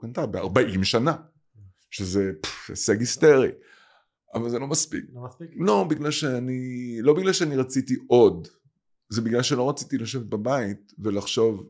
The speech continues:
Speaker 1: האם יש ערך לזמן שלי על, על פני כדור הארץ.
Speaker 2: Mm.
Speaker 1: ורציתי לעשות משהו חיוני. לעשות משהו חיוני זה לקחת, אה, סיכונים, אין מה לעשות. אין חיוני בלי סיכון. אתה לא יכול, אתה יודע, אני אומר, אם אתה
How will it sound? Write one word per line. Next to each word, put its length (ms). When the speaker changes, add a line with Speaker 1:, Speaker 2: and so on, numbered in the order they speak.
Speaker 1:
האם 520
יש 320
ערך 340
לזמן 440
שלי 260
על, 80
על 180
פני 300
כדור 320
הארץ. 520
Speaker 2:
Mm. 140
Speaker 1:
ורציתי 400
לעשות 260
משהו 220
חיוני. 500
לעשות 240
משהו 240
חיוני 320
זה 100
לקחת, 440
אה, 160
סיכונים, 580
אין 100
מה 100
לעשות. 380
אין 220
חיוני 480
בלי 200
סיכון. 460
אתה 100
לא 200
יכול, 260
אתה 100
יודע, 240
אני 120
אומר, 400
אם 180
אתה 520